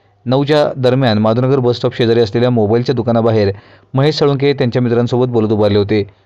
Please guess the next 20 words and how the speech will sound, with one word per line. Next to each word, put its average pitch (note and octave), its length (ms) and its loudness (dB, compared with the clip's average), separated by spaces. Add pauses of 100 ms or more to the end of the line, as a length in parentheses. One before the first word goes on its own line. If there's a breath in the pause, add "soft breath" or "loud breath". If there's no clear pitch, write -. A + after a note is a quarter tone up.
(120)
त्यावेळी B2 220 2
रस्त्याच्या B2 340 -2
विरुद्ध A#2+ 240 0
बाजूने A#2+ 280 2
वैभव A#2 280 0
पाटील A#2 300 0
आणि A#2+ 200 -2
अभि A#2+ 340 -2 (400 loud breath)
मोटरसायकलवरून C3+ 720 0
चालले G#2+ 280 0
होते. G#2+ 320 0 (140)
ते A#2+ 60 -4
दोघे B2 280 2
जण C#3+ 120 2
महेश A#2+ 260 0
साळुंखेकडे B2 440 0
रागाने A2+ 300 2
बघत A2+ 220 0
चालले G#2 240 -2
होते. G#2 300 -2